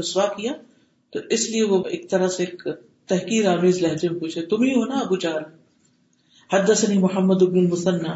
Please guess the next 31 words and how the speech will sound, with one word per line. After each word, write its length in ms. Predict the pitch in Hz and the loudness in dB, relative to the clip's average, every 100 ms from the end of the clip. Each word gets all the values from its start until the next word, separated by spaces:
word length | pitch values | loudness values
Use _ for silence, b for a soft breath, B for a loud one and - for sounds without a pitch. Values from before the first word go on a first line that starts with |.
| - | -6
حدثنا 400 | 170 180 180 180 | 0 0 0 -2
ابن 320 | 170 190 196 | 2 2 2
ابی 320 | 185 170 190 | 0 2 2
عدی، 380 | 147 151 190 165 - - | 2 2 0 -2 -6 -8
عن 160 | 190 214 | -2 2
سلیمان 500 | 214 196 196 208 202 | 2 4 4 4 2
التیمی، 580 | 190 196 190 196 190 - | 0 2 4 4 2 0
عن 120 | 185 | 0
انس 300 | 190 226 233 | 2 2 2
رضی 280 | 226 208 202 | 2 2 2
اللہ 180 | 190 196 | 2 2
عنہ 360 | 202 175 185 | 0 2 2
قال، 300 | 190 - 185 156 - B B _ | 0 0 0 0 -8 B B _
قال 180 | 202 196 | 2 4
النبی 380 | 196 190 190 190 | 4 2 2 2
صلی 240 | 208 190 | 4 4
اللہ 320 | 185 190 190 | 6 4 4
علیہ 180 | 185 185 | 6 6
وسلم 400 | 180 202 196 190 | 4 4 4 4
یوم 280 | 185 185 185 | 4 6 4
بدر، 400 | 185 196 185 160 - B B B 254 | 4 2 2 0 -4 B B B 4
نبی 80 | 311 | 4
صلی 220 | 330 302 | 6 6
اللہ 160 | 302 | 6
علیہ 140 | 294 285 | 6 6
وسلم 360 | 277 247 247 | 4 2 2
نے 100 | 247 | 2
بدر 260 | 202 196 226 | 2 2 2
کے 120 | 214 | 2
دن 180 | 185 190 | 2 0
فرمایا 480 | 185 180 175 170 | 2 0 2 0